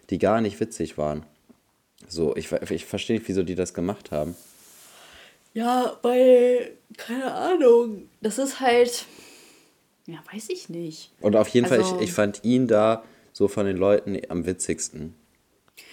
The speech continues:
Speaker 2: Ja, aber das ist ja auch
Speaker 1: Oder
Speaker 2: schwer,
Speaker 1: mit am
Speaker 2: auf Krampf lustig zu sein.
Speaker 1: Ja.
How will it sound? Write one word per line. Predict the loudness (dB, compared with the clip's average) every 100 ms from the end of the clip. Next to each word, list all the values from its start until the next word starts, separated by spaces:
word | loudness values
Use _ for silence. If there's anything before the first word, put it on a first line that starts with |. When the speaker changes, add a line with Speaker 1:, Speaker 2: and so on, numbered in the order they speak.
| _
Speaker 2:
Ja, | -4
aber | -2
das | -2
ist | -2
ja | -4
auch | -4
Speaker 1:
Oder | -2
Speaker 2:
schwer, | 2
Speaker 1:
mit | 2 2
am |
Speaker 2:
auf | -2 -6
Krampf | -6 -4 -4 -8
lustig | -10 -10 -14 -16
zu | -16 -16
sein. | -12 -10 -10 -12 -16 -8
Speaker 1:
Ja. | -6 -6